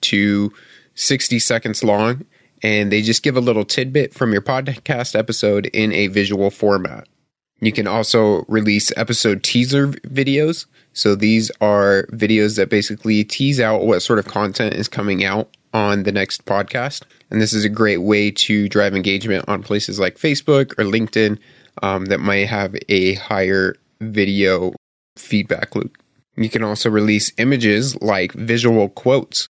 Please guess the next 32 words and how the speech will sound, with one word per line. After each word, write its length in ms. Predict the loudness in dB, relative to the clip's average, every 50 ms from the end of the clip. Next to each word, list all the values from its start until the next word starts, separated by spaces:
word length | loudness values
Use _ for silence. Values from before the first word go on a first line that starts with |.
| _ -8
Um, 80 | -6
so 140 | -2 -2 0
doing 320 | 2 4 4 4 4 4
little 180 | 4 4 2 0
quote 300 | 0 0 2 2 2 0
cards 400 | -2 -2 0 0 0 0 0 -2
that 160 | -2 -2 -2
have 240 | -2 -4 -6 -6 -4
some 260 | -2 -2 0 0 0
sort 160 | 0 2 0
of 100 | 0 0
background 460 | -2 -4 -4 -2 -2 0 0 2 2 2
image 400 | 2 4 4 2 2 0 -2 -8 -14 -20 -20 _ _ _
and 220 | -4 -4 -2 0 2
then 180 | 2 2 0 0
text 380 | -2 -2 -4 -4 -4 -6 -2 0
overlaid 520 | 0 2 2 2 2 2 2 2 2 0
on 180 | 0 -2 -4 -4
top 280 | -4 -4 -4 -2 -2
of 80 | -4 -4
that. 360 | -2 0 0 0 0 -2 -2
These 200 | -2 0 2 2
are 100 | 2 0
great 400 | 0 0 0 0 0 0 -2 -8 -8
for 340 | -4 -2 0 0 0 0 -2 -6 -14 -20 -20 -20 _ _ _
things 240 | 0 0 2 2 2
like 160 | 0 0 0
Instagram 720 | 0 0 0 -2 -2 -4 0 0 2 2 2 0 0 -2
or 60 | -4
Facebook 640 | -2 -2 -2 -2 -2 -2 0 2 2 2 2 0 -2 -2
or 160 | 0 2 2
any 280 | 2 2 2 0 -2